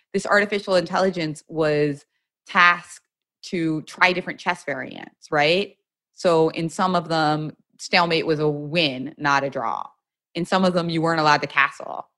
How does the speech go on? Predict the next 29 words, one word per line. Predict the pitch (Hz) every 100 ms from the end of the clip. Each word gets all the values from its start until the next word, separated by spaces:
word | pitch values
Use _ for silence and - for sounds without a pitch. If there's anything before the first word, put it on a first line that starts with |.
| _ _ _
But | 208 214
most | 202 240 294 339
of | 247
them | 202
changed | - 185 185 160
the |
movements | 165 165 160 156
of | 143
the | 139
pawn. | 143 120 82 71 - _ _ _ _
Like, | 160 160 151
they | 165
tried | - 170 165 165
variants | 160 160 165 160 160
where | 160 147 147
AlphaZero | 156 165 165 147 160 160 156
would | 151
play | 156 165 170
itself | - - 147 143
for, | 156
like, | 147 143
a | 151
week, | 240 208 156 - _ _ _ _ -
but | 147 170 165 -
the |
pawns, | - 202 190 180
instead | 165 160 180
of | 175 165 156 - _ _ _
moving | 170 175 175 165 165 156